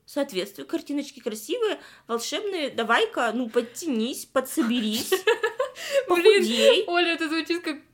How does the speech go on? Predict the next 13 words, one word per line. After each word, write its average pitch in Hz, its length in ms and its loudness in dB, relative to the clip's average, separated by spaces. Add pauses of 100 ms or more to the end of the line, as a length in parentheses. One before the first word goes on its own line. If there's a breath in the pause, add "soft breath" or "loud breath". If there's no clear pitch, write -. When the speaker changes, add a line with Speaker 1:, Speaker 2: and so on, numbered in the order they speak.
(200)
Speaker 2:
бред. 254 760 2
Speaker 1:
Так - 80 -16 (140)
я 220 200 2
Speaker 2:
Серьезно, 254 80 8
Speaker 1:
не 254 100 6
Speaker 2:
я 233 60 4
Speaker 1:
говорю, 269 160 8
Speaker 2:
щас- - 100 6
Speaker 1:
что - 120 4
это 240 200 2
нормально. 220 540 4
Speaker 2:
Нет, 254 140 -2
ну, 269 220 0